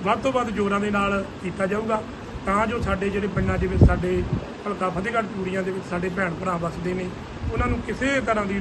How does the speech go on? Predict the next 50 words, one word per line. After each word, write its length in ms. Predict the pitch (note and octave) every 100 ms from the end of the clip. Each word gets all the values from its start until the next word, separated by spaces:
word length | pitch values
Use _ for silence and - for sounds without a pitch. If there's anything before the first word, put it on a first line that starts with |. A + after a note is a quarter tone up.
| F3+
ਪਿੰਡ 140 | F#3
ਦੇ 80 | F3
ਵਿੱਚ 160 | F3+ E3
ਮੁਸ਼ਕਲ 300 | E3+ - F#3
ਨਾ 80 | F#3
ਆਏ। 160 | G3 F#3+ - -
ਮੈਂ 100 | F#3+
ਬਹੁਤ 200 | F3 G3
ਬਹੁਤ 220 | G3+ G#3 F3+
ਧੰਨਵਾਦ 340 | F#3 E3+ F3+
ਕਰਦਾ 300 | F3+ F3 F3+
ਸਰਦਾਰ 280 | F3 E3+ E3+
ਭਗਵੰਤ 280 | - F#3 F3+
ਸਿੰਘ 140 | F#3
ਮਾਨ 180 | F3 D#3+
ਜੀ 120 | D3+
ਦਾ, 60 | E3+ - - - - -
ਜਿਨ੍ਹਾਂ 220 | G3 G#3+
ਨੇ 260 | G#3 G3+ G3 - - - - G3
ਸਾਡੇ 260 | F#3+ G#3
ਹਲਕੇ 280 | G#3 F#3 G3
ਨੂੰ 100 | G3
ਇੱਕ 100 | F#3+
ਬੜਾ 180 | F3+ F#3
ਵੱਡਾ 220 | G3 F#3
ਮਾਣ 220 | F3 E3+
ਬਖਸ਼ਿਆ। 340 | F3+ F3+ G#3+ A3
ਔਰ 140 | A3
ਆਸ 200 | A3+ A3+ A#3
ਕਰਦਾ, 260 | G#3 F3 - - - - - -
ਉਮੀਦ 220 | G#3 B3
ਕਰਦਾ 420 | C4 A#3+ A3+ A#3 A3 - - - -
ਕਿ 60 | G#3
ਹਰ 180 | F#3+ A3+
ਇੱਕ 200 | B3+ B3 A#3+
ਦੋ 180 | G3+ G#3
ਦੋ 120 | A3
ਤਿੰਨ 220 | G#3+ G3+
ਤਿੰਨ 160 | G3+ G#3
ਮਹੀਨੇ 280 | G#3+ F#3+ F3+
ਬਾਅਦ 280 | F#3+ G3 G3+ F#3+ - - - - -
ਹਲਕਾ 200 | F#3+ G3+
ਫਤਿਹਗੜ੍ਹ 380 | F3 A3 A3+ G3+
ਚੂੜੀਆਂ 260 | G3+ F#3+ G3
ਨੂੰ 120 | G3
ਇੱਦਾਂ 200 | F#3 A3
ਹੀ 60 | A3+
ਗਰਾਂਡਾਂ 320 | G#3 F3+ F3+
ਹੁੰਦੀਆਂ 280 | F#3 E3+ F#3
ਰਹਿਣਗੀਆਂ 400 | F#3+ G3+ G3+